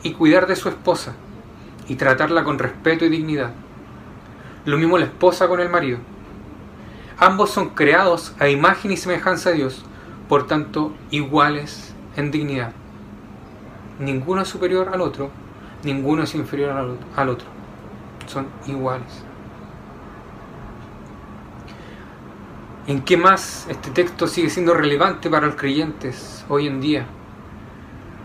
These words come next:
Versículo dieciséis y diecisiete veíamos: "Y ordenó el Señor Dios al hombre diciendo: 'De todo árbol del huerto podrás comer, pero de, del árbol del conocimiento del bien y del mal no comerás, porque el día que de él comas,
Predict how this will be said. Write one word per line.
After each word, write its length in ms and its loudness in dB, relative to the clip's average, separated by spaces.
Versículo 360 0
dieciséis 440 0
y 80 -6
diecisiete 480 0
veíamos: 720 -2
"Y 120 2
ordenó 280 6
el 80 4
Señor 280 4
Dios 220 6
al 100 8
hombre 260 6
diciendo: 400 4
'De 100 2
todo 260 8
árbol 280 6
del 140 2
huerto 440 2
podrás 280 4
comer, 340 0
pero 240 6
de, 260 4
del 200 8
árbol 320 6
del 120 2
conocimiento 580 -2
del 120 4
bien 160 2
y 40 4
del 140 4
mal 240 4
no 140 2
comerás, 420 2
porque 260 2
el 100 2
día 200 6
que 100 2
de 100 6
él 140 2
comas, 540 4